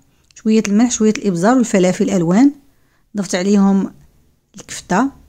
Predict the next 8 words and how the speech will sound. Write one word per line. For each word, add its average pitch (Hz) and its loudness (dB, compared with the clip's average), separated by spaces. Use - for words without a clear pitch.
هنايا 202 2
خلطت 208 -2
الكفته - -4
ديال 190 0
اللادان 190 2
والكفته 202 -4
ديال 175 0
اللحم، 175 -2